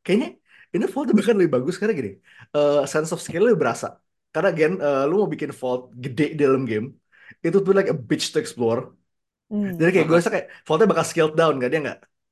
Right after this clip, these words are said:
Speaker 1: Tapi ini
Speaker 3: Enggak,
Speaker 1: kayak
Speaker 3: iya,
Speaker 1: lu,
Speaker 3: benar, benar.
Speaker 1: lu,
Speaker 3: I would
Speaker 1: lu
Speaker 3: agree
Speaker 1: ngeliat
Speaker 3: with you.
Speaker 1: ini kayak Vault, eh, aula, bahkan kayak ngeliat aula Vault tiga tiga tuh kayak, ini kayak di game tuh kayak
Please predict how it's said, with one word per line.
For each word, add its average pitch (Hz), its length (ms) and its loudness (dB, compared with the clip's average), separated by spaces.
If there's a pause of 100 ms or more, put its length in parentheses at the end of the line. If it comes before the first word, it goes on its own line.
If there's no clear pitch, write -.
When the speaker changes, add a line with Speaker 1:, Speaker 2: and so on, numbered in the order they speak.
(640)
Speaker 1:
Tapi 196 160 -4
ini 262 80 -2
Speaker 3:
Enggak, 156 120 2
Speaker 1:
kayak 143 60 0
Speaker 3:
iya, 156 80 4 (120)
Speaker 1:
lu, 151 60 2
Speaker 3:
benar, 135 160 0
benar. 131 220 -4
Speaker 1:
lu, 202 40 8
Speaker 3:
I 226 80 6
would 214 120 4
Speaker 1:
lu - 20 6
Speaker 3:
agree 196 240 2
Speaker 1:
ngeliat 226 60 0
Speaker 3:
with - 120 -14
you. 190 60 -6
Speaker 1:
ini 170 140 -2
kayak 185 140 2 (140)
Vault, 147 220 0 (100)
eh, 151 160 -6
aula, 147 280 0 (120)
bahkan 170 220 -4
kayak 139 160 -6
ngeliat 131 240 -4 (100)
aula 135 320 0
Vault 135 200 -2
tiga 135 200 -4
tiga 135 200 -4
tuh 185 100 -4
kayak, - 120 -6 (840)
ini 143 160 -6
kayak 175 200 -2
di 120 100 -6
game 151 200 2
tuh 175 100 -4
kayak 127 160 0